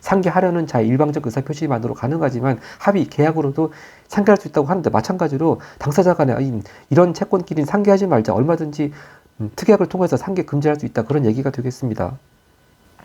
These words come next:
자, 그래서 여기까지가 상계 요건들이 쭉 나와 있는 것 같고요. 그 다음 이제 문단이 상계 방법이네요. 상대방에 대한 의사표시, 이것도 다 첫 문단에 나와 있는, 있는 거였습니다. 상대방에 대한 의사표시로 한다. 이러한 의사표시가 없으면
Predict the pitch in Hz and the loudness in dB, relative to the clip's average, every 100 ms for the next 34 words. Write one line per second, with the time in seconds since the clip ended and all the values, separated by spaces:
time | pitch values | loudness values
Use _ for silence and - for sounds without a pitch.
0 | - - - 113 113 139 110 127 160 123 | -20 -20 -2 2 4 4 4 2 2 2
1 | 117 117 - 190 170 110 135 117 107 165 | 4 2 2 2 2 2 0 -2 -4 -2
2 | 104 113 139 131 95 131 135 147 175 156 | 0 0 2 0 0 -2 -2 4 4 4
3 | 117 113 113 113 113 143 185 - - - | 0 -2 -4 -4 -2 -2 -6 -12 -20 -6
4 | - 190 160 - 127 131 98 87 92 - | -2 0 0 0 0 2 0 -4 -12 -18
5 | - - 202 185 175 151 143 123 151 143 | -10 0 4 4 2 0 -2 -2 -4 -4
6 | 92 143 196 170 - - 208 196 180 160 | -2 -2 0 0 -4 -2 -2 0 0 0
7 | 123 117 131 113 117 98 - 120 120 123 | 2 2 2 -2 -4 -6 -8 -8 -4 -2
8 | 101 113 104 92 87 - - - - 190 | -2 -2 -6 -4 -6 -6 -20 -16 -2 2
9 | 185 170 147 127 127 113 - 147 139 123 | 2 2 0 0 0 -2 -2 -4 -4 -6
10 | 147 101 - - - 135 165 147 123 160 | -2 -2 -2 -16 -2 4 4 4 0 -2
11 | 160 - 110 104 151 131 123 | -4 -4 -2 -2 0 0 -2